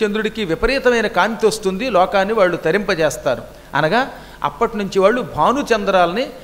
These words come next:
అమావాస్య నాడు, పూర్ణిమ నాడు పట్టుకోవడం మొదలుపెట్టారు. ఆ పాత వైరం అన్నమాట అది. ఇక తర్వాత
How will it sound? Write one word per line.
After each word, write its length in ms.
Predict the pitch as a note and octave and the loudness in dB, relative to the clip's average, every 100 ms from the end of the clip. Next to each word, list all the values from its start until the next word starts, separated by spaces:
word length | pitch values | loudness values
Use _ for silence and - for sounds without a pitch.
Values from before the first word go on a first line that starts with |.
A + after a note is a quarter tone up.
| - | -10
అమావాస్య 580 | D3+ F#3 A3+ G#3 F#3+ F#3 | -4 0 2 2 2 0
నాడు, 260 | E3+ D#3+ G3 | -2 0 -2
పూర్ణిమ 420 | G#3+ F#3 G3 F#3 | -2 -2 -2 -2
నాడు 200 | E3 F#3+ | 0 0
పట్టుకోవడం 480 | G3+ D#3+ D#3 G#3 G#3 | 0 -4 0 0 0
మొదలుపెట్టారు. 520 | D#3+ D#3 D#3 D3+ C3 - - | -2 -2 -2 0 -2 -6 -8
ఆ 40 | C#3 | -6
పాత 400 | - C#3+ F3 G3 | 0 2 2 2
వైరం 380 | D3+ D#3+ F#3+ D#3+ | 2 4 6 4
అన్నమాట 400 | C3+ B2+ A#2+ A2+ | 0 -2 -4 -6
అది. 100 | - - - - - - - - - | -12 -16 -20 -20 -20 -20 -20 -20 -8
ఇక 100 | E3 | -6
తర్వాత 640 | E3+ D3+ E3 A3+ A#3 F#3 | -2 -2 0 0 0 -2